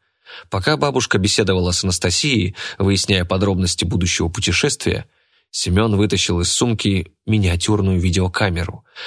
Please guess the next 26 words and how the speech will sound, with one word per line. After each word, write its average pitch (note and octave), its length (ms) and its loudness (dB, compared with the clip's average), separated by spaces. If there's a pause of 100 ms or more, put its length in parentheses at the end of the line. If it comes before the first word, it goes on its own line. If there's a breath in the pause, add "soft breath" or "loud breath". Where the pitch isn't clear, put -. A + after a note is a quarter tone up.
(140)
и - 80 -4
начал G#2 280 0
снимать, G2 420 0
как F#2 200 -2
Афанасий F2+ 480 0
завязывает F2 560 0
шнурки F#2+ 560 -2 (240 loud breath)
на F#2+ 80 0
своих F2 300 0
белых F#2 340 0
кроссовках. - 720 -4 (840)
"А G2+ 120 0
это G#2+ 180 0
еще C3+ 180 0
зачем?" C3+ 440 -2 (760)
между G2 320 0
делом F2 320 0
поинтересовался F2+ 760 0
Афанасий. F2 540 -2 (600)
"Мое G#2 300 2
первое F#2+ 400 0
космическое F#2+ 640 0
путешествие", - 840 -2 (400)
возбужденно F#2 600 2
заявил E2+ 400 0
Сема, A2+ 460 0